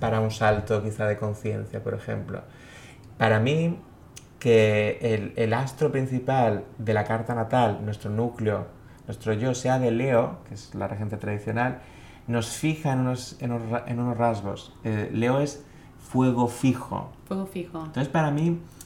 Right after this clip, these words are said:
Speaker 1: nos
Speaker 2: Es
Speaker 1: lleva
Speaker 2: como
Speaker 1: al
Speaker 2: la,
Speaker 1: personaje.
Speaker 2: claro, la personalidad armada, un poco la máscara.
Speaker 1: La máscara, exacto, un poco.
Speaker 2: Un
Speaker 1: No estoy,
Speaker 2: poco,
Speaker 1: no estoy
Speaker 2: sí.
Speaker 1: diciendo que los Leos son, sean máscara, ni mucho menos,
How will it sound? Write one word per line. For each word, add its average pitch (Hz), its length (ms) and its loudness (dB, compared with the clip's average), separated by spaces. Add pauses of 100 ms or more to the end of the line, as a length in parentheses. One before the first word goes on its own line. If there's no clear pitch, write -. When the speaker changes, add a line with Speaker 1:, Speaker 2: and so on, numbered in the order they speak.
(100)
Speaker 1:
nos 123 220 2
Speaker 2:
Es 113 60 0
Speaker 1:
lleva 156 320 4
Speaker 2:
como 208 220 4
Speaker 1:
al 175 120 4
Speaker 2:
la, 170 100 6
Speaker 1:
personaje. 110 800 0
Speaker 2:
claro, 196 260 2
la 170 120 2
personalidad 170 640 0
armada, 160 460 -2
un 165 120 -6
poco 180 160 0
la 170 140 0
máscara. 147 640 -2 (160)
Speaker 1:
La 123 140 6
máscara, 117 760 2
exacto, 127 420 0
un 147 80 2
poco. - 440 0 (120)
Speaker 2:
Un 110 120 2
Speaker 1:
No 110 80 4
estoy, 131 200 10
Speaker 2:
poco, 120 120 6
Speaker 1:
no 120 40 4
estoy 151 140 4
Speaker 2:
sí. 131 80 10
Speaker 1:
diciendo 123 340 6
que 113 340 4
los 107 280 0
Leos 104 200 0
son, 104 220 -4
sean 104 260 -4
máscara, 107 460 -2
ni 101 80 -2
mucho 101 240 -4
menos, 123 320 -2